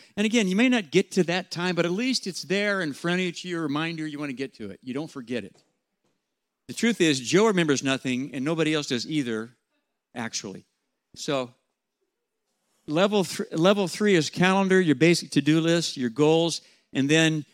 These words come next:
your daily, what I, what I'll call your daily questions. What are the things you wanna just grow in? Like I said, "I wanna make sure I honor my wife every day." Just a daily question that I ask myself. We have this thing called the presence path that we train people in,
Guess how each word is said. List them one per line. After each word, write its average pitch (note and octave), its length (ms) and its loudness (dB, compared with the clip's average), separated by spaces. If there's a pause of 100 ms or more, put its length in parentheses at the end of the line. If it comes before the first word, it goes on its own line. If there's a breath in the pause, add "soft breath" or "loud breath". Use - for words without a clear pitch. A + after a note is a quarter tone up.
(120 soft breath)
your C3+ 240 4
daily, D#3 440 0
what C3+ 200 -2
I, D3 260 0
what C#3 180 -2
I'll D3 120 2
call C#3+ 240 0
your A#2+ 160 2
daily C3 400 -2
questions. A#2+ 440 -6
What F#3+ 220 0
are B3+ 60 -2
the G3+ 100 -4
things F3+ 380 -8
you C#3+ 80 -6
wanna D3 240 -4
just C3 380 -10 (340 soft breath)
grow B2 320 -6
in? F2+ 240 -10 (160)
Like B2 180 -8
I B2+ 80 -2
said, A#2 280 -6 (220 soft breath)
"I B2 60 -12
wanna D3 180 0
make C#3+ 140 -2
sure C3 160 -4
I B2 80 -2
honor C3 240 -6
my A#2 140 -4
wife A2 280 -6
every G#2+ 220 -8
day." G2+ 180 -8
Just G#2+ 220 -10
a G#2 80 -6
daily A2+ 380 -6
question G#2 480 -12
that G2+ 160 -12
I G2 60 -12
ask G2+ 260 -12
myself. F#2+ 420 -12 (600)
We C#3+ 280 4
have D3 140 4
this C3+ 160 0
thing C#3 180 0
called C3 240 -6
the A#2 60 -4
presence B2+ 460 -12
path G#2 360 -6
that G2+ 120 -8
we G#2+ 160 -8 (200)
train A#2 280 -4
people A2+ 300 -6
in, G2+ 80 -6